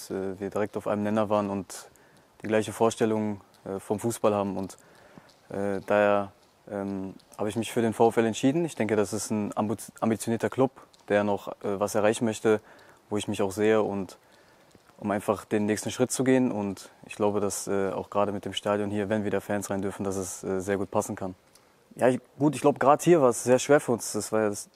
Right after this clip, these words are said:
der, der erste Spieltag und da hat man direkt gemerkt, was, was für eine Atmosphäre hier entstehen kann und welche Leidenschaft, äh, die Fans halt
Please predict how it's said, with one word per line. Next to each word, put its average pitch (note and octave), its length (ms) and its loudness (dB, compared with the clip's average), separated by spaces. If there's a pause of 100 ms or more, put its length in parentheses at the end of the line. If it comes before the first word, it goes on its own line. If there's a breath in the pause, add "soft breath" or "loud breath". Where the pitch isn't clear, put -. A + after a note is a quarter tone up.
(140)
der, G#2+ 200 -2
der G#2 100 2
erste - 180 0
Spieltag C#3 440 2
und G#2 340 -4
da G#2+ 80 -2
hat - 60 0
man G#2 120 -4
direkt G#2 180 0
gemerkt, G#2+ 260 2
was, G#2 280 0
was G#2 160 -4
für G2+ 420 -2
eine G2+ 300 -6
Atmosphäre A2+ 460 0
hier G#2+ 120 2
entstehen A#2 340 0
kann A#2 240 2
und G2+ 200 -4 (540 loud breath)
welche G#2 240 -4
Leidenschaft, A2 480 0
äh, G#2 240 -2
die G2+ 120 -6
Fans A2+ 380 2
halt G#2+ 180 4